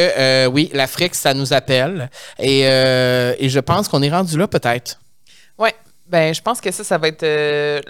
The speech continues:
Speaker 2: la chose que j'aimerais réaliser cette année. Numéro un, ça serait ça. Donc, on va tout faire en notre possible pour que ça se, ça se crée. Et, euh, tout de suite en dessous, j'ai qu'aimerais-, qu'aimerais-tu manifester pour la prochaine année ?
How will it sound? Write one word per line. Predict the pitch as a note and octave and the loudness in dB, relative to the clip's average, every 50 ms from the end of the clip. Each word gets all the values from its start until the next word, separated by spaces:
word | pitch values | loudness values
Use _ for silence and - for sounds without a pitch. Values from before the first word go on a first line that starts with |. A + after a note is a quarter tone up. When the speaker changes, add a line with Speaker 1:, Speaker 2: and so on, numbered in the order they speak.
| - - | -16 -12
Speaker 2:
la | - E3+ F3+ F3+ G3 G3 | -6 -2 0 0 0 0
chose | - - - E3+ F3 - | -2 -2 -4 -4 -4 -4
que | F3+ E3+ | -8 -8
j'aimerais | D#3 D#3+ D3+ D3 D#3+ D#3 D#3 | -6 -6 -6 -4 -4 -4 -2
réaliser | D#3 D#3 D3 D3 D3+ D3+ E3 | -2 -2 -2 -4 -4 -8 -10
cette | E3+ - E3+ - | -6 -6 -4 -4
année. | D#3 C#3+ D3 D3 D#3 F3 F3 - - - - - | -4 -4 -4 -4 -6 -6 -8 -12 -18 -20 -12 -4
Numéro | E3+ F3+ G3 G3+ G3 F3 E3+ E3 - | -2 0 2 2 2 4 4 2 2
un, | - D3 D#3+ E3+ | 2 0 0 -2
ça | E3+ - D#3+ C#3+ | -2 -2 -4 -4
serait | - - C#3+ | -2 -4 -4
ça. | - - - - F2 - - - - - - - | -4 -4 -4 -4 -4 -6 -10 -20 -20 -18 -10 -8
Donc, | D#3 C#3+ - | -6 -4 -2
on | D3+ | -2
va | C#3 D3 | -2 -2
tout | D3 - | -4 -2
faire | - F3 F3 | -2 -2 0
en | F3+ E3+ | 0 0
notre | D#3+ D3+ D3 | -2 -2 -2
possible | - D3+ D3 - E3 E3 E3 D#3 D3+ D3 | -4 -6 -4 -4 -6 -4 0 0 0 0
pour | D3 - - | 0 -4 -14
que | - - D#3 | -8 -8 -6
ça | - - D#3 | -2 -2 -2
se, | D3+ D3+ - - C#3+ C#3 C3+ C3 B2+ B2+ B2+ C3 | -2 -2 -2 -2 0 0 0 0 -2 -2 -4 -6
ça | - - C#3+ | -2 -4 -4
se | - - | -4 -4
crée. | - - - C4+ D#4 - - - - - _ - - | -6 -6 -6 -6 -6 -10 -20 -20 -20 -20 _ -8 -4
Et, | G3 A#3 C4 D4+ D4 - - | -2 -2 0 -2 -2 0 0
euh, | D#3+ D#3+ | 0 0
tout | E3 - A#3+ | 0 -2 -6
de | - | -6
suite | E4+ - D#4 | -4 -4 -2
en | A#3 | -2
dessous, | G3 - C#4+ | -2 -4 -6
j'ai | C#4+ A3 G3+ F#3 | -6 -6 -6 -4
qu'aimerais-, | - A#3+ B3 B3 A3 B3+ - - - - | -4 -4 -4 -4 -4 -6 -8 -8 -18 -12
qu'aimerais-tu | - - F#4 F4+ D4+ A#3+ G#3 - - - B3 B3+ | -6 -4 -2 0 2 0 0 0 -2 -8 -4 -2
manifester | B3+ A#3 A#3 B3 C4 B3+ C#4 C4+ - A3 F3+ - - A3 G#3+ | -2 0 2 2 2 0 0 -2 0 -2 -2 -2 -2 -6 -6
pour | - F#3+ F3+ | -4 -2 -2
la | D#3 C3+ | -2 -2
prochaine | - - D3+ - - D#3+ D#3 | -4 -6 -8 -6 -6 -6 -8
année ? | C#3+ C#3 C#3 - - | -8 -8 -10 -14 -18